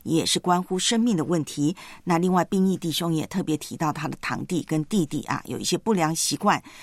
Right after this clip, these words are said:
求神改变他们。何花根也在找工作。那好，我们现在一起祷告。亲爱的阿爸天父，我们来到你面前。今天早上我们一起灵修的时候，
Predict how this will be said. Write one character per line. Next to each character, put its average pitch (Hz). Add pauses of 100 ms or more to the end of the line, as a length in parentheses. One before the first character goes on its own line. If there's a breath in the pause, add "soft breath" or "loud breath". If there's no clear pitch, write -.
(140 loud breath)
求 170
神 165
改 -
变 180
他 170
们。 165 (220 loud breath)
何 185
花 240
根 240
也 151 (320)
在 151
找 -
工 190
作。 202 (320 loud breath)
那 147 (200)
好， -
我 147
们 151
现 170
在 156
一 190
起 -
祷 - (120)
告。 160 (720 loud breath)
亲 233
爱 226
的 180
阿 190
爸 185
天 180
父， 156 (480 soft breath)
我 170
们 175
来 160
到 180
你 151
面 165
前。 147 (400 soft breath)
今 214
天 214
早 165
上 180
我 156
们 156
一 170
起 170
灵 156
修 196
的 180
时 -
候， 147